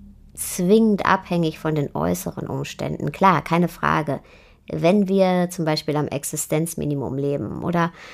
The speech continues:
krank sind, dann hat das natürlich einen Einfluss auf unsere Zufriedenheit. Aber abgesehen davon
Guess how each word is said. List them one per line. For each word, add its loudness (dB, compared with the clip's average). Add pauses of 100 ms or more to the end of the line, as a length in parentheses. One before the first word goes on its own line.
(160)
krank 2
sind, -4
dann 0 (160)
hat 2
das -4
natürlich -2
einen 0
Einfluss -2 (100)
auf 2 (140)
unsere -2 (240)
Zufriedenheit. 0 (440)
Aber 4
abgesehen 0
davon 2